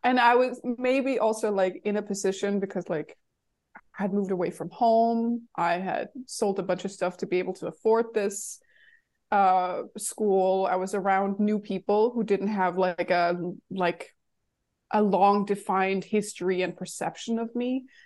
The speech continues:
So I was like, "You know, I can change my name and people will probably be cool about it." <laughs>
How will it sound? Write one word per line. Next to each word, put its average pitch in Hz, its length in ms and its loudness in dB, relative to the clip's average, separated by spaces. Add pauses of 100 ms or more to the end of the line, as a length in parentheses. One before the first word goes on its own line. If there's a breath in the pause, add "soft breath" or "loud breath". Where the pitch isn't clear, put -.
(220 loud breath)
So 240 240 -2
I 240 40 2
was 240 120 -4
like, 220 220 -2
"You 240 60 -2
know, 240 120 -2
I 370 140 0
can 392 220 -2
change 247 360 0
my 226 120 2
name 220 240 2
and 220 100 -2
people 214 300 2
will 190 120 2
probably 175 320 2
be 170 140 -4
cool 180 280 0
about 143 280 0
it." - 180 -2
<laughs> 285 60 -2